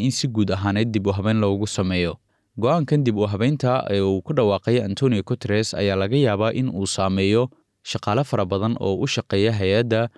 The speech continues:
iyo in albaabada la isugu dhufto laamo badan oo hoos taga Qaramada Midoobay. Mar uu Antonio Guterres la hadlayay warbaahinta ayuuna yidhi, "Kheyraadkeennu waa uu sii yaraanayaa, muddo dheerna sidan ayay arrintu ahayd." Waxa uu intaasi ku daray in si degdeg ah loo bilaabi doono dib u habeynta,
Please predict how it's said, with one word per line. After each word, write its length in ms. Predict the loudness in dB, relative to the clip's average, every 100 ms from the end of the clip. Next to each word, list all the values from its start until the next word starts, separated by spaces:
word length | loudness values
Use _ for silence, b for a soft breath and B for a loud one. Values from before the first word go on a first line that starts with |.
| b b _
iyo 120 | 0
in 180 | 2 2
albaabada 500 | 0 0 0 2 2
la 120 | 2
isugu 360 | 0 0 -2 -2
dhufto 260 | -4 -2 0
laamo 300 | 0 0 -2
badan 320 | -2 -2 0
oo 140 | -2
hoos 280 | -2 -2 -2
taga 220 | -2 -2
Qaramada 400 | -2 0 0 0
Midoobay. 420 | 0 -2 -2 -2 -6 _ _ b
Mar 120 | 0 4
uu 140 | 4
Antonio 380 | 2 0 0 0
Guterres 440 | 0 0 0 0
la 100 | 0
hadlayay 340 | 0 0 2 2
warbaahinta 720 | 2 2 0 -2 -2 -2 -2
ayuuna 320 | -2 -2 -2
yidhi, 380 | 0 2 0 -2 _ _ _
"Kheyraadkeennu 640 | 0 2 0 -2 -2 2 2
waa 100 | 2
uu 140 | -2 -4
sii 280 | 0 2
yaraanayaa, 600 | 2 2 0 0 2 0 -2 b b -4
muddo 220 | 0 2
dheerna 340 | 4 4 2 0
sidan 360 | 0 0 0 0
ayay 240 | 0 2
arrintu 420 | 0 0 0 0 0
ahayd." 320 | 0 -2 -4 -14 _ _ -6
Waxa 160 | -2
uu 60 | 0
intaasi 300 | 2 0 0
ku 120 | 0
daray 280 | 0 0 0
in 60 |
si 140 | -2 0
degdeg 360 | -2 0 0 0
ah 200 | 0 0
loo 220 | 0 0
bilaabi 400 | 0 0 0 0
doono 260 | 0 -2
dib 200 | 0 0
u 80 | -2
habeynta, 580 | -2 0 0 0 -2